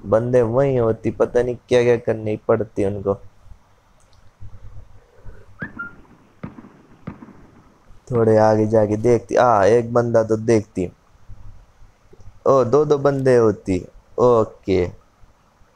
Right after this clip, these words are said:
लेकिन अभी firing नहीं करना बहुत बेकार होती, क्योंकि हमारे पास एम टू फ़ोर नाइन होती और वो बहुत दूर दूर होती, बंदे पता नहीं कौन कहाँ कहाँ होती। दो बंदे तो दिखती और लगता है, लगता है दो बंदे इधर भी होती, right side में,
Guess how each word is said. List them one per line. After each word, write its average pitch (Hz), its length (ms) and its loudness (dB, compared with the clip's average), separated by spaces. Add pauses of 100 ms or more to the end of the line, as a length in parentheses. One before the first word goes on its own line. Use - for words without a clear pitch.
(540)
लेकिन 117 340 0
अभी 123 260 2
firing 123 440 0
नहीं 120 200 -2
करना 117 340 0
बहुत 117 300 0
बेकार 117 520 2
होती, 110 300 0
क्योंकि 110 200 -4
हमारे 113 320 2
पास 113 200 2
एम 123 180 0
टू 123 180 -4
फ़ोर 131 220 0
नाइन 135 260 0
होती 139 360 0
और 139 160 2
वो 135 180 0
बहुत 127 240 2
दूर 135 280 2
दूर 131 200 2
होती, 107 400 2
बंदे 120 360 0
पता 131 260 0
नहीं 127 140 -4
कौन 127 300 -2
कहाँ 123 220 0
कहाँ 120 200 2
होती। 110 460 0 (380)
दो 123 220 2
बंदे 123 360 0
तो 120 160 0
दिखती 139 540 -2
और 135 100 4
लगता 131 440 -2
है, 117 200 0 (320)
लगता 139 400 0
है 135 100 0
दो 139 220 2
बंदे 131 380 2
इधर 127 240 2
भी 127 140 -2
होती, 113 340 0
right 110 300 2
side 101 300 0
में, 101 160 -6